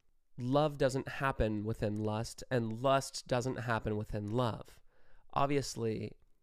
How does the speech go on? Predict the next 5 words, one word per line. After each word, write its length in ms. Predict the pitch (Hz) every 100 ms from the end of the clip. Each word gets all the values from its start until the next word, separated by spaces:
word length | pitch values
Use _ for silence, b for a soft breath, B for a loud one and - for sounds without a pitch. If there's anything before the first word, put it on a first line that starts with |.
| _ - -
some 260 | - 135
sort 300 | 131 - 131
of 240 | 120 110 98 - - - - - - - -
physical 540 | - 147 127 - 120
attraction 880 | 110 - 131 120 - - 101 101 104